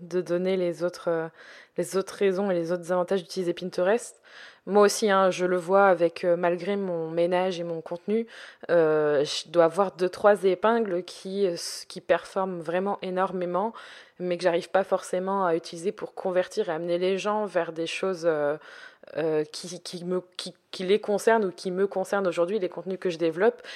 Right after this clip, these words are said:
Et c'est frustrant parce que <laughs> on se dit, « Ah ouais, euh, j'ai juste fait une, une épingle en fait pour que ça, ça soit référencé, mais sans plus. » Et c'est celle qui, qui performe le plus. Et, euh, même si, euh, on la re-épingle pas encore, vu que tu,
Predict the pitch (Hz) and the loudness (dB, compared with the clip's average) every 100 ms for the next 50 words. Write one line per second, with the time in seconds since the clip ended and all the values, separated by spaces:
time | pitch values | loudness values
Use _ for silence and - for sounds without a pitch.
0 | - - 190 214 208 - 220 - - 247 | -10 -4 0 0 0 2 0 0 4 4
1 | 202 180 - 226 - - - - - 440 | 4 0 4 4 4 -6 -18 -10 2 4
2 | 381 - 240 247 202 214 - 202 220 240 | 4 6 6 6 4 -2 0 4 8 10
3 | 254 214 180 175 175 175 175 214 - 233 | 10 10 8 6 4 2 -2 -2 2 2
4 | 208 196 - 208 202 214 226 220 180 180 | 2 -2 -2 0 2 2 2 2 2 4
5 | 180 - - - - 151 151 147 - - | 2 0 -8 -12 -2 2 4 4 0 -4
6 | - - 165 151 151 175 165 165 202 175 | -8 0 0 0 2 2 2 0 -2 -2
7 | 151 151 147 226 240 - - - 185 185 | -2 -4 -2 -4 -4 -8 -14 -4 -2 0
8 | 190 202 196 - 156 151 - - 170 170 | 2 2 2 -8 -16 -18 -18 -18 0 2
9 | 170 - 180 180 180 180 - 226 233 220 | 2 6 6 6 2 2 0 2 2 0
10 | - 165 165 147 143 - - - - 180 | 0 6 6 6 2 -2 -14 -16 -6 0
11 | 180 185 - - 190 190 185 165 151 147 | 0 -2 -8 -6 -4 0 2 2 2 0
12 | 165 160 160 156 147 - 151 180 185 180 | 2 2 4 4 2 -2 4 6 8 6
13 | 180 180 175 170 170 165 220 180 160 170 | 2 0 -2 -2 -2 2 2 2 -4 -14
14 | - | -14